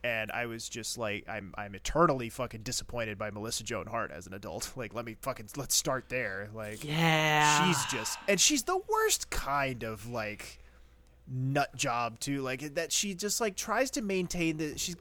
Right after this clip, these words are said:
Speaker 1: she's got the same fucking disease that, uh, uh, Mayim Bialik has, where she tries to retain this air of, like, uh,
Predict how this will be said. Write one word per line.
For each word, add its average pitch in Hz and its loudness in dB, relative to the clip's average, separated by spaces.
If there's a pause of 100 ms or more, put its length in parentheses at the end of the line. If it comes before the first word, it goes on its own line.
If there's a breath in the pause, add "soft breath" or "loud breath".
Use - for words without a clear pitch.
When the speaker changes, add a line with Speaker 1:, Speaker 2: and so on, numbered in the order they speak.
(120)
Speaker 1:
she's - 0
got 269 2
the 185 -6
same 185 2
fucking 165 -2
disease 135 -4
that, 117 -6 (160)
uh, 110 -4 (580)
uh, 120 -2
Mayim 135 4
Bialik 110 -2
has, 104 -4
where 120 -6
she 143 0
tries 208 2
to 202 -2
retain 139 -2
this 135 -4
air 127 -2
of, 135 -4
like, 139 -2 (960 soft breath)
uh, 139 0